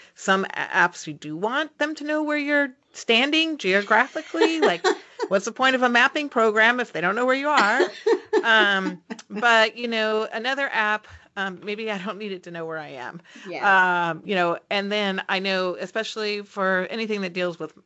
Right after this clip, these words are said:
Speaker 1: um, finances for me that have
Speaker 2: Mm-hmm.
Speaker 1: access to my financial ac-, things, I really want to keep my pass-, a password on there. That's just very important to me. So even those apps that give me the option to take that off, I, I usually don't take that off.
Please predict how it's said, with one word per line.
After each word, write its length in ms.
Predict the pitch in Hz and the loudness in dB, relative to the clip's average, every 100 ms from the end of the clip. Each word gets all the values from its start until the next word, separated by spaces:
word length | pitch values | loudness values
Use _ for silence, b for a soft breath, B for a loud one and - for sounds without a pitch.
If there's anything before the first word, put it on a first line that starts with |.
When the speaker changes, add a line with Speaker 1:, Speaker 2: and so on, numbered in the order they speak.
| _ | _
Speaker 1:
um, 240 | 165 156 - | -8 -8 -2
finances 560 | 226 269 269 254 269 | 0 0 -4 -6 -8
for 100 | - | -6
me 180 | 254 254 | -4 -4
that 160 | 233 175 | -4 -4
have 240 | 170 165 | -4 -4
Speaker 2:
Mm-hmm. 60 | 180 | -2
Speaker 1:
access 320 | 185 180 190 | -4 -4 -12
to 80 | - | -10
my 320 | 180 180 175 180 | -8 -6 -6 -6
financial 400 | 202 214 233 240 | -6 -4 -4 -2
ac-, 220 | 226 233 - - | -2 -2 -6 -6
things, 280 | 220 214 196 | -4 -2 -2
I 60 | |
really 260 | 165 165 170 | -2 -2 -2
want 220 | 170 165 | -2 -6
to 80 | - | -10
keep 220 | - 190 | -8 -6
my 100 | 170 | -4
pass-, 300 | 190 202 - B B B | 0 0 -2 B B B
a 80 | - | 0
password 460 | 208 262 - 269 | 0 0 0 0
on 180 | 254 254 | 2 2
there. 280 | 254 254 262 | 2 0 0
That's 160 | - 190 | -2 0
just 180 | 214 196 | 0 0
very 140 | 185 | 0
important 420 | 180 185 185 185 | 0 2 0 -2
to 60 | 175 | -4
me. 300 | 170 190 202 - B B B B | 0 0 -2 -8 B B B B
So 120 | 185 | 2
even 300 | 196 190 185 | 4 4 4
those 300 | 180 180 170 | 4 4 2
apps 360 | - 180 180 | 2 2 0
that 140 | - 175 | -4 -2
give 160 | 175 | -2
me 120 | 175 170 | 0 2
the 120 | 165 | 2
option 380 | 165 - - 165 | 2 0 -8 -8
to 120 | 165 | -6
take 220 | - 160 | -4 -2
that 120 | - 175 | 0 4
off, 280 | 208 202 - | 4 2 -6
I, 220 | 151 156 - | -8 -8 -10
I 60 | 165 | -12
usually 420 | 165 160 165 156 | -10 -12 -12 -10
don't 320 | 160 165 - | -10 -12 -12
take 200 | 190 190 | -14 -8
that 120 | 233 | -8
off. 300 | 302 311 - | -6 -10 -16